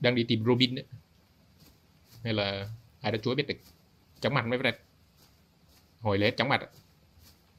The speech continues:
Đây là cái nhà hoang này, nơi thằng em mình đang ở đây này. Tại sao mình biết? Tại vì mình là Batman. Hello, không nghe mình giới thiệu à? Batman có những công cụ rất là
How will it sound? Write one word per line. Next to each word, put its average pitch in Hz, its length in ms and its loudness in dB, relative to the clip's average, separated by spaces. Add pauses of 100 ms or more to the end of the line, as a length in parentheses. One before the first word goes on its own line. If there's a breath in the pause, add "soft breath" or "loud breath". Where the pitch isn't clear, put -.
(1200)
Đây 113 120 0
là 107 60 4
cái 113 100 2
nhà 113 120 6
hoang 120 240 6
này, 104 120 6
nơi 113 160 6
thằng 110 120 0
em 113 140 6
mình 107 120 2
đang 110 120 2
ở 98 120 2
đây 107 100 2
này. 98 140 -2 (280)
Tại - 140 2
sao 117 140 0
mình 107 160 2
biết? 143 240 6 (1700)
Tại 95 120 -2
vì 104 80 0
mình 110 180 2
là 117 80 4
Batman. 175 340 6 (220)
Hello, 113 260 4 (480)
không 123 120 -8
nghe 127 120 6
mình 120 120 2
giới 120 100 8
thiệu 147 160 8
à? 98 80 0 (680 soft breath)
Batman 135 380 4
có 131 60 -2
những 107 160 -4
công 123 240 2
cụ 120 180 2
rất 147 80 2
là 127 100 2